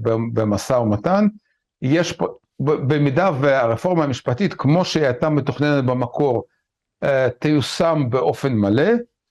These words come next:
יש לה פוטנציאל גדול מאוד לפגוע בזכויות של כל, כל המיעוטים בארץ,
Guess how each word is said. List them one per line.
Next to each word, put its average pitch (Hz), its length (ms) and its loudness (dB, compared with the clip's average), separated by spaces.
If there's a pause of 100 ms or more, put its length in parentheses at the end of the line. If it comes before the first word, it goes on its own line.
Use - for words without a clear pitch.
(240)
יש 143 280 -2
לה 139 80 0
פוטנציאל 165 640 0
גדול 139 360 0
מאוד 156 280 2
לפגוע 143 460 0
בזכויות 139 500 0
של 147 320 -2 (100)
כל, 156 300 -2 (260)
כל 131 180 0
המיעוטים 131 440 0
בארץ, 165 360 0